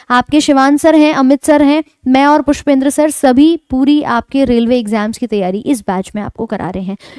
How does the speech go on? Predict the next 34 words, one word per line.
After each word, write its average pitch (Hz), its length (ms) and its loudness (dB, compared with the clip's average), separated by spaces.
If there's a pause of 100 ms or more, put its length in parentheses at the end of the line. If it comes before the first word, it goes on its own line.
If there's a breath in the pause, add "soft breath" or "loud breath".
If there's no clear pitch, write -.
जो 277 160 0
कहाँ 285 280 2
रहेगा? 311 360 2 (280 loud breath)
आरजी 254 360 2
विक्रमजीत 254 600 0
एप्लीकेशन 202 560 -4
पे। 277 120 0
तो 302 120 2
अगर 285 220 4
डाउनलोड 277 440 2
नहीं 349 220 2
किया 349 200 2
ना 339 140 2 (260 loud breath)
तो 339 60 4
अभी 320 260 6
डाउनलोड 339 420 4
कर 320 140 4
लो, 370 120 2
फिर 359 140 2
मत 330 180 2
कहना 320 240 2
कि 330 100 0
मैम 320 260 4
हमें 339 240 2
पता 285 220 2
ही 269 160 4
नहीं 220 200 0
चला, 196 260 -2
आपने 254 260 -2
कहाँ 240 260 -2
थ्योरी 190 280 -8
करा 196 240 -10
दी, 196 200 -16 (540 soft breath)
राइट? 277 420 0